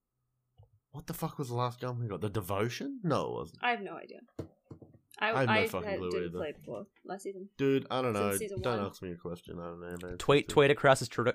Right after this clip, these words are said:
Speaker 3: Twitter account if you, you
Speaker 1: Tweet at
Speaker 3: actually
Speaker 1: me if
Speaker 3: don't.
Speaker 1: you can remember what the last gun was.
Speaker 3: That's it.
Speaker 1: At, uh, at Papa Kraus.
Speaker 2: But I
Speaker 1: <laughs> That
Speaker 2: think
Speaker 1: was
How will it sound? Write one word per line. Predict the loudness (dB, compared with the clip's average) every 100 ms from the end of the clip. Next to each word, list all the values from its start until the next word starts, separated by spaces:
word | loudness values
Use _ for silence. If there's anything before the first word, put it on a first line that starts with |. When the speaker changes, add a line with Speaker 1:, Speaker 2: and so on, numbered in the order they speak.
| -2
Speaker 3:
Twitter | -2 2 2
account | 2 -2 -4
if | -4
you, | -6
you | 0
Speaker 1:
Tweet | 6 10
at | 10
Speaker 3:
actually | 8
Speaker 1:
me | 6
if | 4
Speaker 3:
don't. | 4
Speaker 1:
you | 2
can | 2
remember | 2 2 2 0
what | 0
the | 0
last | 0 -2 -2
gun | -2 0
was. | -2 -4 -6 -18 -16 -14 -14 -8 -2
Speaker 3:
That's | 2
it. | 6 4 4 4
Speaker 1:
At, | 4 4 2
uh, | 2 4 2 0
at | 0 0 -2 _ _ -4
Papa | -2 -2
Kraus. | -4 -6 -6 -12 -20 -20 _ _ _ _ _ _ _ _ _ -20 -18 -18 -16 -14 -12 -12 -14 -20 _ _ _ -20 -20 -10
Speaker 2:
But | -6 -4 -6
I |
Speaker 1:
<laughs> | -2
That |
Speaker 2:
think | 0
Speaker 1:
was | 0